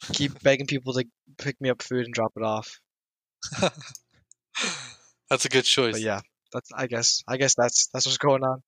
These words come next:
Speaker 1: Yeah. 'Cause all these people,
Speaker 2: That's a
Speaker 1: I'm
Speaker 2: good
Speaker 1: literally tell-,
Speaker 2: choice.
Speaker 1: texting them, like, "Yeah, yeah, you already know. G G, I don't have corona." Like, they're like, "Nah, we, we, you sus, though." And I'm like, "Uh, I just had symptoms, but not anymore." They're like, "Nah, nah, nah, nah, nah." So I'm waiting. It's two to five days,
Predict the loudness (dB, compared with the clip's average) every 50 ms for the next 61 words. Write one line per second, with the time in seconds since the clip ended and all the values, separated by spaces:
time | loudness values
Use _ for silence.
0 | _ _ -18 -18 -18 -18 _ -8 -6 -4 -4 -4 -8 -12 _ _ _ _ 0 4
1 | 4 6 6 6 4 2 2 4 6 6 6 6 6 6 4 4 4 4 4 4
2 | 4 4 4 2 4 2 2 2 0 0 0 0 0 0 0 2 4 6 6 6
3 | 6 4 0 -4 -8 -8 -8 -8 -4 -2 0 2 2 2 2 2 2 2 2 2
4 | 0 2 2 4 4 4 4 2 0 0 2 2 4 4 4 4 4 4 4 4
5 | 4 2 2 0 -2 -4 -2 0 0 0 0 -2 -2 -2 -2 -2 -2 -2 -4 -6
6 | -6 -6 -6 -6 -6 -4 -2 -2 -2 -2 -2 -2 -4 -4 -4 -6 -8 -10 -10 -6
7 | 0 2 4 4 4 4 2 2 0 -2 -4 -4 -4 -6 -6 -8 -10 -12 -14 -16
8 | -18 -18 -18 -20 -20 _ -4 2 4 4 6 6 6 4 4 4 2 2 2 2
9 | 2 2 0 0 -2 -2 -4 -4 -4 -4 -4 -4 -2 0 2 2 2 2 0 -4
10 | -6 -4 -2 0 0 0 0 0 -2 -2 -4 -8 -10 -10 -10 -10 -10 -10 -8 -8
11 | -8 -8 -8 -8 -8 -8 -8 -6 -6 -6 -8 -10 _ _ _ _ _ -6 -4 -2
12 | -2 -2 0 4 6 6 6 6 4 2 -2 -4 -12 -14 -6 -2 -2 0 2 2
13 | 2 4 4 4 4 4 2 -2 -2 0 0 4 4 4 4 2